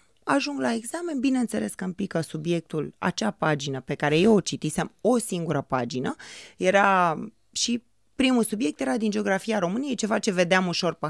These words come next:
hartă, m-am dus, am ieșit, am vorbit de geografia României, că vedeam pe hartă, am explicat următorul subiect, extraordinar, zece, așa, studenți să mai fie. Imaginează-ți că toți colegii mei au zis, "Băi, ci-,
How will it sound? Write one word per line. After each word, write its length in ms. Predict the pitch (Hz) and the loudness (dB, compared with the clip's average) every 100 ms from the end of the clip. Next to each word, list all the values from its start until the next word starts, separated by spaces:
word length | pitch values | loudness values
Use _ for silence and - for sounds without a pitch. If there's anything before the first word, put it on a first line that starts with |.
| - | -4
hartă, 240 | 339 302 | -6 -2
m-am 200 | 233 214 | -2 -2
dus, 160 | 254 - | -4 -6
am 140 | 202 | -6
ieșit, 300 | 208 - 330 | -6 -8 -8
am 80 | 269 | -8
vorbit 180 | 233 202 | -8 -8
de 80 | 185 | -6
geografia 440 | 185 180 180 202 | -4 -4 -4 -4
României, 300 | 180 170 170 | -4 -6 -8
că 160 | 165 160 | -8 -8
vedeam 300 | 156 165 180 160 | -2 4 4 4
pe 100 | 147 | -2
hartă, 260 | 165 170 156 | 0 0 0
am 80 | 156 | -4
explicat 600 | 143 - 151 - 156 - - - - | -6 -8 -6 -2 -2 -2 -20 -20 -18
următorul 540 | - 226 220 208 208 175 | -6 -2 0 2 0 -2
subiect, 420 | - 170 330 - | -6 -6 -6 -6
extraordinar, 560 | 262 - - 233 277 233 | -8 -6 -4 -2 -2 -2
zece, 500 | 185 196 - - - | -2 0 0 0 -2
așa, 360 | 175 170 269 | -2 -4 -6
studenți 440 | 240 - 180 240 233 | -8 -8 -6 -6 -4
să 80 | |
mai 180 | 220 196 | -4 -4
fie. 220 | 175 - - - - _ - | -6 -10 -12 -16 -20 _ -6
Imaginează-ți 920 | 190 214 208 202 226 208 151 - - | -2 0 -2 -4 -6 -6 -8 -10 -10
că 100 | - | -12
toți 300 | - - - | -8 -8 -6
colegii 440 | 160 160 156 147 | -4 -2 -2 -2
mei 360 | 131 120 - - | -4 -4 -6 -8
au 100 | 123 | -6
zis, 100 | 139 - | -6 -6
"Băi, 260 | - 190 - _ _ _ | -6 -6 -8 _ _ _
ci-, 220 | - - | -12 -12